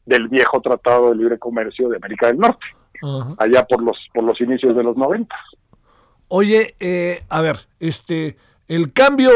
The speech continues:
Speaker 2: es, eh, digamos, está bien establecido, bien organizado, bien desarrollado, eh, o, o, o cómo poderlo ver, porque luego también estamos en este asunto en donde del-, desde el legislativo y desde el ejecutivo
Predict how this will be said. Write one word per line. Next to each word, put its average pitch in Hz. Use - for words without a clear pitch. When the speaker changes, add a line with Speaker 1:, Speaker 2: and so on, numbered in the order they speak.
Speaker 2:
es, -
eh, 196
digamos, 143
está 175
bien 170
establecido, 277
bien 170
organizado, 165
bien 160
desarrollado, 156
eh, 123
o, 139
o, 135
o 147
cómo 196
poderlo 170
ver, 190
porque 135
luego 156
también 160
estamos 196
en 180
este 196
asunto 202
en 185
donde 151
del-, 135
desde 147
el 139
legislativo 147
y 156
desde 139
el 135
ejecutivo 156